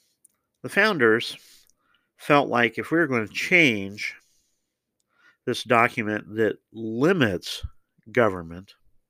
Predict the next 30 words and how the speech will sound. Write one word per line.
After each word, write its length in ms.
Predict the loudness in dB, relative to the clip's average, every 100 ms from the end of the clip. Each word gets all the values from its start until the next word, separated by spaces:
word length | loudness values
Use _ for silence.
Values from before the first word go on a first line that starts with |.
| _ _ _ _ _ _ _ _ _ _ _ _ _ _ _ _
maximizes 1040 | 2 4 4 2 0 2 2 0 -4 -8 -18
freedom, 600 | -4 4 4 4 -2 -10 _ _ _ _ _ _ _ _ _ _ _ _ -4
don't 240 | -2 0
give 140 | 2 2
me 100 | 4
the 140 | 4
slavery 540 | 4 8 8 8 4 2
crap, 420 | 2 2 2 -2
okay? 500 | -2 2 2 0 -4 -10
How 120 | -6
many 200 | -2 -2
times 360 | -2 -4 -4
do 80 | -2
we 40 | -2
have 120 | -2
to 80 | -6
talk 300 | -6 -6 -6
about 260 | -12 -12
it? 120 | -14 -20 _ _ _ _ _ _ _ -6
I 80 | -4
know, 180 | -2 -6
you're 140 | -6
probably 280 | -4 -2 -2
saying, 360 | -4 -4 -6 -10
"Oh, 180 | -20 -18
he's 160 | -18 -18
gonna 240 | -18 -16
say 240 | -14 -10 -10
that," 240 | -10 -14 -18 -18
and 220 | -16 -16